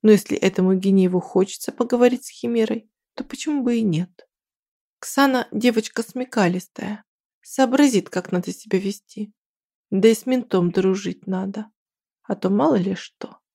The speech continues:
У нее богатая фантазия. Что до зеркала, Аронов уже почти решился продать его.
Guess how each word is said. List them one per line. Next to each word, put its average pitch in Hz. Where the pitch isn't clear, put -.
У 240
нее 208
богатая 196
фантазия. 196
Что -
до 240
зеркала, 277
Аронов 269
уже 247
почти 240
решился 226
продать 214
его. 208